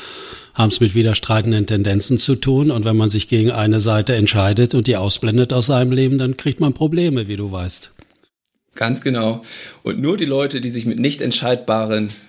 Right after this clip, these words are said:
Speaker 2: Fragen auseinandersetzen, äh, glaub ich, wissen, was wir, wovon wir da sprechen. <laughs> Gut. Ja, ähm, sonst alles, äh, in Ordnung? Wie geht's dir? Hast du eine, äh, anstrengende Woche hinter dir? Es ist, glaub ich, gerade,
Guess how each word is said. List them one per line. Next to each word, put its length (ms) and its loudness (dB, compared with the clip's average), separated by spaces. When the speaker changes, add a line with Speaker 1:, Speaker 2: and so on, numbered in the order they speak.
Speaker 2:
Fragen 420 -2
auseinandersetzen, 1120 -2
äh, 320 -4
glaub 240 -6
ich, 240 -6
wissen, 240 -2
was 200 -6
wir, 220 -2
wovon 240 -6
wir 80 -8
da 100 -6
sprechen. 420 -10
<laughs> 80 -4
Gut. 380 2
Ja, 520 0
ähm, 640 0
sonst 300 -2
alles, 380 -2
äh, 320 0
in 100 -2
Ordnung? 340 -2
Wie 80 -4
geht's 240 -2
dir? 220 0
Hast 200 -4
du 40 -4
eine, 260 -2
äh, 240 -2
anstrengende 500 -2
Woche 180 0
hinter 220 -2
dir? 180 -2
Es 120 -4
ist, 100 -4
glaub 160 -2
ich, 140 -10
gerade, 340 -2